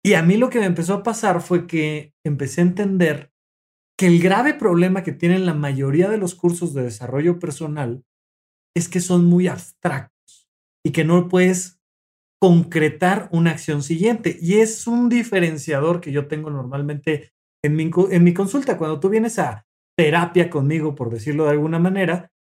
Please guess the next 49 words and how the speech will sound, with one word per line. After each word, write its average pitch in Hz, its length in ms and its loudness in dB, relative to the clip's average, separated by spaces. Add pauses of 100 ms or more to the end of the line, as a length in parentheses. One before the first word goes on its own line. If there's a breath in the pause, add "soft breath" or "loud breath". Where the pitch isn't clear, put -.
(160)
el 147 160 4
gran 202 220 2
diferenciador 185 600 2
es 196 120 -4
que - 340 -2
desde 143 260 2
la 127 120 -2
sesión 180 360 0
uno 214 220 0
te 196 60 -2
voy 151 120 2
a 156 40 2
decir, 175 360 2
"Ok, 151 180 -2 (520)
entonces 202 460 2
el 151 140 4
lunes 262 400 4
te 175 100 -4
pones 208 360 0
a 175 40 2
hacer 175 560 2 (140)
pechugas 214 500 2
asadas 196 540 0
y 147 60 -4
vas 180 200 0
a 185 80 -6
cambiar 185 340 0
tu 226 100 0
vida", 233 280 -2
¿no? 180 260 -6
¿Por 175 180 -2
qué? 233 140 4
Porque 175 480 -2 (320)
por 175 180 4
tu 175 80 -2
historia, 240 500 2
por 185 140 -2
tus 156 180 -4
antecedentes, 151 640 -2
por 135 180 -4
tus 120 180 -10
traumas, 185 380 0
por 139 240 -6 (240)
lo 165 140 6
que 170 120 2
tienes 262 300 0
que 185 80 -2
hacer 202 300 2
es 220 360 2